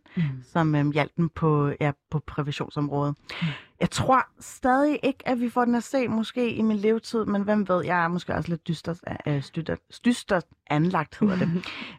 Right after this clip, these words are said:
Speaker 2: Øh, men indtil videre har den nye form for prævention altså ikke været afprøvet på mennesker endnu, men den har vist sig at have en effektivitet på nioghalvfems procent hos en mus. Og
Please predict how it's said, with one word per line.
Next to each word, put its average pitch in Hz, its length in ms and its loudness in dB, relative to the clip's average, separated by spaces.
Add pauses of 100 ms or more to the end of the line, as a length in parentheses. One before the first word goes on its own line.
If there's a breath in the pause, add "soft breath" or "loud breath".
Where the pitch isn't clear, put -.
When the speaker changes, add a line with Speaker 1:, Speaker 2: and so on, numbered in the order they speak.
(100)
Speaker 2:
Øh, 196 80 6
men 190 220 4
indtil 214 220 2
videre 254 280 4
har 233 140 0
den 214 200 4
nye 220 140 2
form 156 260 -2
for 214 100 -4
prævention 185 560 -2
altså 170 200 -2
ikke 180 120 0
været 202 160 -2
afprøvet 170 440 0
på 165 100 -6
mennesker 220 440 0
endnu, 220 240 4
men 202 160 -2
den 190 120 0
har 185 80 0
vist 190 240 -6
sig 185 100 0
at 175 80 0
have 165 280 2
en 180 200 2 (340 loud breath)
effektivitet - 840 -4 (100)
på 190 220 2
nioghalvfems 175 720 0
procent - 500 -8
hos 175 180 -10
en 160 120 0
mus. - 320 -6 (680 loud breath)
Og 208 100 6